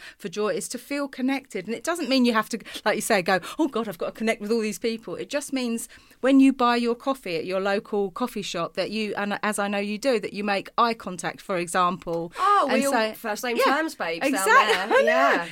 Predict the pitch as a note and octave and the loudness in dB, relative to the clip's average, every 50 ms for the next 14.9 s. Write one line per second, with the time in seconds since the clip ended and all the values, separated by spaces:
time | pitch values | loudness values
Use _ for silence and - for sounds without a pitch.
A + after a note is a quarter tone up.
0 | - - D4 D#4+ E4 D#4+ B3+ C#4+ E4 D4+ E4 C#4 D4+ D4+ D4+ D4 - F4 E4+ F4+ | -6 -4 0 2 2 2 2 0 -2 -2 -2 -2 -2 -4 -4 -2 0 0 2 2
1 | E4 - - - - - - - - G#3+ G#3 G3 F#3 - - - - D4+ C#4+ C#4+ | 0 -4 -8 -10 -10 -12 -10 -6 -2 0 0 2 2 0 0 -2 -2 -2 -2 -2
2 | - C4+ C4+ D4+ D#4+ D#4+ - - - - A#4+ B4+ B4+ B4+ B4 A4 F4+ G4 G4 - | -4 -6 -6 -4 -4 -4 -4 -4 0 2 2 4 4 2 2 2 2 0 -2 -2
3 | - G#4+ G#4+ G4+ - D#4+ C4 G#3+ D#3+ G#3+ C4+ C4+ C4+ D4+ D#4 D4+ C#4 B3 G#3+ G3+ | -4 -4 -4 -4 -4 -4 -4 -2 -2 -4 -4 -4 -2 -2 -2 0 -2 -2 -4 -6
4 | F#3+ F3+ - F3+ E3+ D#3+ D#3+ - - E3 - E3 - - - - F#4 G4 G4+ - | -8 -10 -12 -12 -10 -10 -10 -10 -8 -6 -6 -6 -6 -10 -10 -10 -10 -10 -12 -14
5 | - - C#4 A#3+ G#3+ G3 F3+ - G#3+ A#3+ A#3 A3 - D4+ C#4 C4+ B3 D4 D#4 E4+ | -12 -8 -6 -4 -4 -4 -4 -2 -2 -2 -2 -2 -2 -2 -2 0 0 0 0 0
6 | F4+ F4+ E4+ - - - - - - - _ _ - - C#4 C#4+ D4+ C4+ - _ | 0 -2 -4 -6 -12 -18 -20 -20 -20 -20 _ _ -8 -4 -2 -2 -2 -4 -8 _
7 | - - - - F4+ F4+ F4 E4+ - A3 G#3+ A3 G#3 G3 - C#4 B3 A3 G3+ F#3 | -18 -12 -6 -2 0 2 2 2 0 -2 -6 -6 -6 -6 -4 -4 -4 -4 -4 -6
8 | - A3 A#3+ B3 B3 - - - - C#4+ C#4+ D4+ D#4+ E4 E4 D#4+ C#4 A3 F3+ E3+ | -6 -4 -4 -4 -4 -6 -10 -8 -4 -2 0 2 2 2 2 2 2 0 0 -2
9 | F#3 G3+ G#3+ A#3+ B3+ - _ - _ _ _ A#3 - - A#3 A#3+ A#3+ B3 C4+ C#4+ | -4 -6 -8 -10 -10 -12 _ -20 _ _ _ -4 -2 0 2 4 4 4 4 4
10 | C#4+ C#4 - - A#3 C4 C#4+ C#4 C#4+ C4+ C4+ B3+ C4+ C4+ C#4 C4 B3 A3 A3 - | 4 2 0 0 -2 0 0 0 0 0 0 0 0 2 2 0 0 -2 -6 -8
11 | - D#3+ D#3+ E3 - - G3 G3+ G#3 - - - - F3 E3 D#3 E3 E3+ E3+ - | -10 -10 -10 -10 -10 -8 -6 -6 -6 -6 -8 -10 -10 -10 -10 -10 -10 -12 -14 -14
12 | - _ _ _ _ - - - B3+ B3 B3 C4 B3+ B3 - - F3 E3+ E3+ F3 | -18 _ _ _ _ -20 -4 0 2 2 4 2 0 -2 -4 -6 -6 -8 -8 -8
13 | - - - F3+ F#3 - - C#4+ C4+ A#3+ A3+ - - A#3 A3 F#3+ - F3+ F#3 G3+ | -12 -12 -12 -12 -12 -10 -6 -6 -6 -6 -6 -8 -8 -8 -8 -6 -6 -6 -4 -2
14 | G#3 A3+ A#3+ - G3 F3+ F#3+ G3 F#3+ F3+ E3+ A3 A3 G#3+ F#3 E3+ E3+ | 0 0 0 0 -2 -6 -8 -8 -10 -10 -6 -6 -4 -2 -2 -4 -6